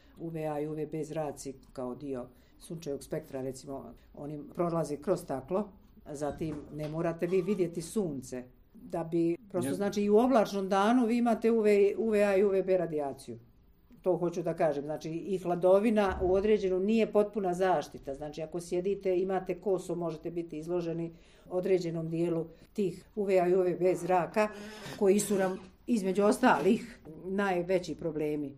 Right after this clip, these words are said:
Speaker 1: po pitanju neke problematike vezane za starenje kože i ne samo starenje. Mi imamo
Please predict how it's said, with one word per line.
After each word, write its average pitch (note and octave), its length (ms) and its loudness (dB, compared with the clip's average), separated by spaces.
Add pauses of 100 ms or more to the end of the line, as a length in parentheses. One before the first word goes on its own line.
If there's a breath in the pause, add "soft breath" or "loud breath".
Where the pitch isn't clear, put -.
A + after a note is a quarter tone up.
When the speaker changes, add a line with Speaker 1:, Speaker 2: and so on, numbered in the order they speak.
Speaker 1:
po D#3+ 80 -12
pitanju C#3+ 500 -6 (260 loud breath)
neke E3 280 -6
problematike D3+ 800 -6 (320 loud breath)
vezane D#3 460 -6
za D3 280 -4 (360)
starenje D3+ 560 -2
kože D#3+ 400 -2
i D3+ 60 -6
ne E3 140 -6
samo D#3+ 280 -8
starenje. A#2+ 500 -6
Mi B2+ 160 -8
imamo C3 560 -10